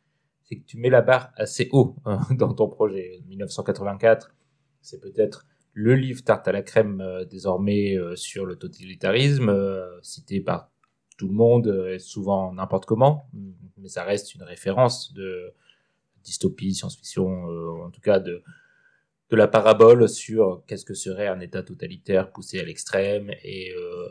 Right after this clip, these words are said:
et de toutes les inventions de George Orwell, la nouvelle langue, le système de surveillance, et cetera, qu'on a retrouvé beaucoup par la suite dans, dans la réalité. Euh, mille neuf cent quatre-vingt-quatre, ça se pose là en tant que référence. Euh,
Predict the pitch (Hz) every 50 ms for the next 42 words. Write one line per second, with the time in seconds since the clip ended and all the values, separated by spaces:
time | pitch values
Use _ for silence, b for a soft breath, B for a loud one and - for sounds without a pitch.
0 | - _ - - _ - 92 76 _ - - 98 - - 87 90 85 92 90 87
1 | 90 92 95 - - 110 104 101 101 98 92 92 85 85 87 85 92 90 80 92
2 | 98 98 98 98 95 - _ _ _ _ _ _ _ _ _ _ _ _ _ _
3 | _ - - - 95 95 90 87 85 90 82 85 85 85 85 87 90 90 90 92
4 | 92 87 82 80 85 90 - - - - - 90 87 87 - - 85 85 87 82
5 | 85 85 - - - - - - - - 85 85 87 90 85 - - 87 87 85
6 | 87 87 - - 90 87 85 82 82 _ _ _ _ 95 98 _ - 107 101 -
7 | - 110 101 - 98 90 92 90 - - 104 98 - - 90 - 87 85 87 87
8 | 90 - 95 95 92 87 87 85 85 87 95 90 92 90 - - 147 156 156 b
9 | b b b b b _ - - 101 95 92 90 90 98 104 101 92 - 90 -
10 | - - - 92 87 - 123 123 120 - 107 92 - - - 107 104 107 113 123
11 | 127 123 107 92 - 101 95 - - 98 - 117 113 110 117 - - - - _
12 | _